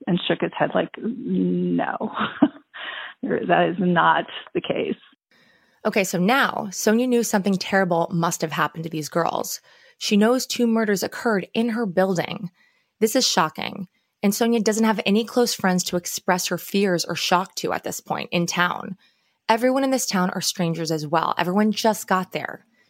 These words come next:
Speaker 2: And to make matters worse, Sonia had to attend the cadaver lab the day after the bodies were found. 'Cause remember, she was in medical school. So the whole thing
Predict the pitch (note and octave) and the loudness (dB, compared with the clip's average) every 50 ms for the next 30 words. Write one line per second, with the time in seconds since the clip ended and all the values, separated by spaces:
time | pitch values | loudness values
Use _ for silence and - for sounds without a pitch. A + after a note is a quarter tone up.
0 | _ _ - G3+ F#3+ G#3+ A3 A#3+ A#3+ - B3+ B3+ B3+ B3 A#3 G3 E3+ D#3+ E3+ E3 | _ _ 0 4 4 6 4 4 2 0 0 2 2 2 0 -2 -2 0 0 0
1 | G3+ B3 C4 - - - - _ _ _ _ _ _ _ _ - - A3 G#3+ A3+ | 0 0 -2 -4 -6 -8 -10 _ _ _ _ _ _ _ _ -2 2 2 4 4
2 | B3+ C#4 C4+ B3 A#3+ F#3+ - G#3+ G#3 G3 - - - G3 F#3+ F#3 F3+ - F3+ F3 | 4 2 2 2 2 2 2 0 0 0 -2 -2 0 2 2 2 2 0 -2 -2
3 | - F3 D3 - E3+ E3+ F3+ F#3 G3+ G3 F#3 D#3+ E3 D3+ D#3+ E3 D#3+ D#3+ E3+ E3 | -2 -6 0 2 4 4 4 4 2 2 0 0 0 -2 -2 -2 0 -2 -2 -2
4 | - F3+ F3 F3+ G3+ - - F#3 F3+ - F#3+ E3+ F3 D3 D#3+ D3+ D#3 D#3 D3+ - | 0 0 2 2 2 2 0 0 -2 -2 -2 -2 -2 0 0 -2 -2 -4 -4 -4
5 | E3 D#3 - - E3+ E3 - - - - - - _ _ _ - _ _ - - | -6 -6 -4 -2 -2 -2 -2 -2 -4 -8 -10 -16 _ _ _ -20 _ _ -8 -6
6 | F#3+ G3+ A3 B3+ C4 A#3 G3 F3 - - G3+ F#3 F#3 F#3+ F#3+ F#3 F#3 F3+ G3+ G3 | 0 2 4 4 4 4 2 0 0 0 0 2 4 4 4 6 4 4 4 2
7 | - F3 D#3+ - - - E3 - - - - F3+ _ _ _ _ _ _ - - | 0 -2 -4 -4 -6 -6 -4 -4 -4 -6 -8 -8 _ _ _ _ _ _ -2 0
8 | B3 A3 G#3+ A3+ A3 - - D4 D#4 - - B3 A#3 A#3 A3+ A3+ A3 | 0 2 2 0 -2 2 2 2 2 4 2 2 4 4 2 2 0